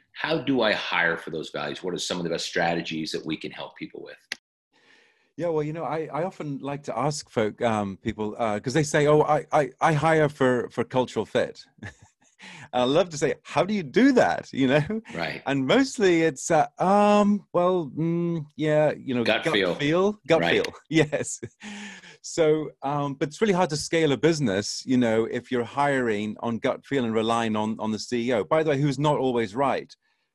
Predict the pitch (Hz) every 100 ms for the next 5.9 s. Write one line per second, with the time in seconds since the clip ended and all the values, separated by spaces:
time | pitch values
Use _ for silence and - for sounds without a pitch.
0 | _ - 151 143 143 131 _ _ _ _
1 | _ _ _ - - 127 131 147 165 151
2 | 151 139 139 135 131 80 117 113 120 131
3 | 127 120 113 110 104 - - 123 139 156
4 | 113 113 - 127 123 - 104 87 107 117
5 | 139 139 131 123 120 113 113 107